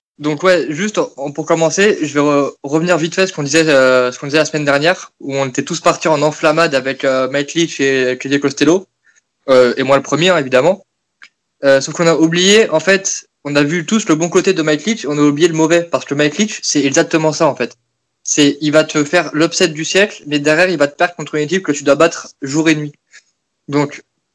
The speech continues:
ça, c'est un fait. On est tous partis en enflammade parce qu'il y a eu le, tous les records, il y a eu, euh, L S, c'était L S U en face, tout machin. On est parti en enflammade et on a oublié ce que était vraiment Mike Leach, un génie offensif. Mais des fois, ces équipes,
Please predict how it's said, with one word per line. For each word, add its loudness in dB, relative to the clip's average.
ça, 2
c'est -8
un 0
fait. -2
On -4
est -4
tous -12
partis -4
en 0
enflammade 0
parce -10
qu'il -4
y 0
a 0
eu -2
le, -2
tous -4
les 4
records, 2
il 0
y 2
a 4
eu, -2
euh, 2
L 0
S, -4
c'était -2
L 0
S -4
U -4
en -4
face, 2
tout -18
machin. 0
On -2
est 4
parti 0
en 4
enflammade 2
et -2
on 0
a 2
oublié 2
ce -10
que 0
était -2
vraiment 2
Mike -2
Leach, -4
un 0
génie 0
offensif. -2
Mais 0
des 2
fois, 2
ces -2
équipes, -4